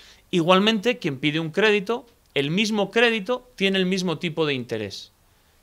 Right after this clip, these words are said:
Sea grande o sea pequeño, si es el mismo tipo de crédito. Lo mismo se aplica al personal. Nadie, en nuestro caso, gana más de dos veces lo que gana quien menos gana. Es decir, pues,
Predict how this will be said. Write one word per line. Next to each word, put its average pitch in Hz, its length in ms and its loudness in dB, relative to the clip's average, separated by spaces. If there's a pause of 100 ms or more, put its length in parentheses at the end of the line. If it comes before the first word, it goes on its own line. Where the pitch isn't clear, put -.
(200)
Sea - 460 0
grande 202 520 -2 (100)
o - 60 -16
sea 143 240 -4
pequeño, 233 400 0
si 170 200 -2
es 185 120 2
el 156 100 -4
mismo 131 320 -6
tipo 113 280 -8
de 104 100 -10
crédito. - 360 -16 (640)
Lo 185 140 2
mismo 277 280 2
se 247 120 2
aplica 240 380 2
al 165 280 2
personal. 202 560 4 (920)
Nadie, 208 540 4 (180)
en 139 160 -6
nuestro 151 300 -2
caso, 262 460 2
gana 202 360 2
más 190 240 2
de 220 80 4
dos 202 220 2
veces 240 480 2 (600)
lo 170 200 4
que 180 120 4
gana 226 260 2
quien 180 160 2
menos 180 320 2
gana. 110 340 -4 (1700)
Es - 60 -12
decir, 175 280 2 (480)
pues, - 400 -4